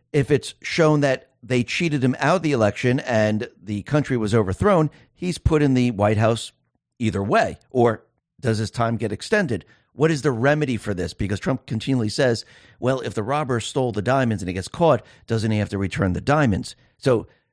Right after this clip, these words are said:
does Biden have to return those years? Do they have to return the years back to Trump? Maybe, maybe not. But when you start to look at what he's going to do afterwards,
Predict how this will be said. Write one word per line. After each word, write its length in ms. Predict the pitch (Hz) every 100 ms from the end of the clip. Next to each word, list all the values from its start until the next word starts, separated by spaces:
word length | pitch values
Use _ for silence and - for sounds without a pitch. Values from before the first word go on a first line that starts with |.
| _ _ -
does 160 | 120 98
Biden 300 | 123 139 131
have 140 | 127
to 60 | 104
return 440 | 110 - 139 123
those 260 | 110 101 107
years? 240 | 147 104
Do 60 | 95
they 80 |
have 80 | 107
to 60 | 104
return 340 | 107 - 147
the 80 | 113
years 320 | 123 131 104
back 260 | - 101 -
to 80 | 98
Trump? 340 | - 131 80 _ _ _
Maybe, 420 | 98 107 110 131 _ -
maybe 260 | 110 95 101
not. 320 | 131 110 _ _ _ _ _ _ _ _ _
But 280 | 135 135 - _ _ _ _
when 200 | 113 147
you 100 | 143
start 300 | 131 - 196
to 120 | - 156
look 440 | 131 196 185 - -
at 280 | 131 123 -
what 200 | 120 147
he's 120 | 135
going 220 | 147 139
to 60 | 123
do 200 | 117 107 -
afterwards, 800 | 110 196 - 165 101 92 87 -